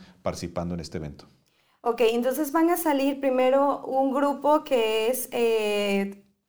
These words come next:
Speaker 2: ¿salen en cierta hora? ¿A qué hora sería?
Speaker 1: Seis cincuenta de la mañana
Speaker 2: Seis cincuenta.
Speaker 1: para atletas, siete de la mañana ya los, los atletas elite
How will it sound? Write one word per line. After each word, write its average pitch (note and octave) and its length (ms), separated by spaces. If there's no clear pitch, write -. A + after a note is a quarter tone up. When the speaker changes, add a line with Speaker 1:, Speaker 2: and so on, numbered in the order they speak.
Speaker 2:
¿salen B3+ 400
en A3+ 200
cierta A#3+ 440
hora? D4+ 300
¿A - 100
qué B3+ 120
hora C4 160
sería? B3+ 340
Speaker 1:
Seis D3+ 240
cincuenta D3+ 400
de C#3 60
la A#2+ 60
mañana A2+ 140
Speaker 2:
Seis A#2 120
cincuenta. A3+ 140
Speaker 1:
para G2 160
atletas, C#3 420
siete B2 260
de A2+ 60
la G#2 100
mañana A2 400
ya G#2 240
los, G#2 220
los F2 280
atletas F#2+ 440
elite C#3+ 300